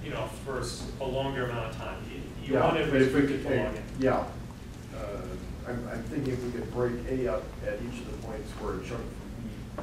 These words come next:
Speaker 2: points into it.
Speaker 1: Good, good. So we know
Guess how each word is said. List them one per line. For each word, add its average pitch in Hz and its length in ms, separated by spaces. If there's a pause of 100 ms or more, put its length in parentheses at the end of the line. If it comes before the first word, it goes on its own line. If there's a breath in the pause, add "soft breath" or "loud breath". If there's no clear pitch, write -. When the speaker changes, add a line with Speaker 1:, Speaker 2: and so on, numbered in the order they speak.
(320)
Speaker 2:
points - 400
into 120 400
it. - 100 (540)
Speaker 1:
Good, 190 300 (160)
good. 156 340
So 156 440 (360)
we 151 140
know - 500